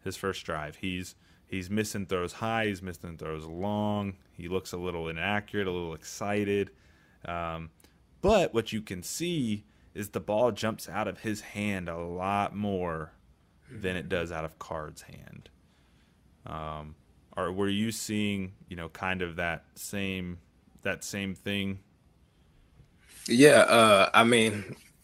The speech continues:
Speaker 2: with Card, like you say, great command of the offense at the beginning. It's just, to me, he doesn't, he doesn't bring that, that energy that you look for.
Speaker 1: Yeah.
Speaker 2: And, uh, I think he,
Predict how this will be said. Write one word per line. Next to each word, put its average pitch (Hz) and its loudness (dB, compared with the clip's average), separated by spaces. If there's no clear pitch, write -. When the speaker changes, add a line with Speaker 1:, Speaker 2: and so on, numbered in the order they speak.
Speaker 2:
with 117 2
Card, 127 12
like 113 4
you 113 4
say, 110 8
great 104 2
command 107 2
of 101 -2
the 95 2
offense 98 2
at 98 -4
the 107 2
beginning. 98 -2
It's - 4
just, 131 8
to - 4
me, 120 8
he 120 8
doesn't, 117 6
he 127 4
doesn't 117 4
bring 117 0
that, 98 2
that - -8
energy 113 2
that 101 2
you 104 2
look 101 0
for. - -4
Speaker 1:
Yeah. 85 -10
Speaker 2:
And, 113 0
uh, 95 0
I 127 2
think 135 10
he, 127 8